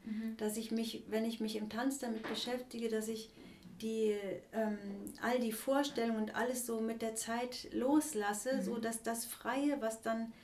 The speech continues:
Speaker 2: oder das, was sich frei bewegen kann, immer mehr zum Vorschein kommt.
Speaker 1: Mhm.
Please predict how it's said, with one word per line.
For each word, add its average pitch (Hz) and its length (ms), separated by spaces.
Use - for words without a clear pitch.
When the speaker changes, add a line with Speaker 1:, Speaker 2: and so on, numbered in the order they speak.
Speaker 2:
oder 208 240
das, 262 240
was 226 160
sich 214 160
frei 254 300
bewegen 233 420
kann, 233 340
immer 233 220
mehr 208 180
zum 202 160
Vorschein 190 520
kommt. 202 320
Speaker 1:
Mhm. 214 100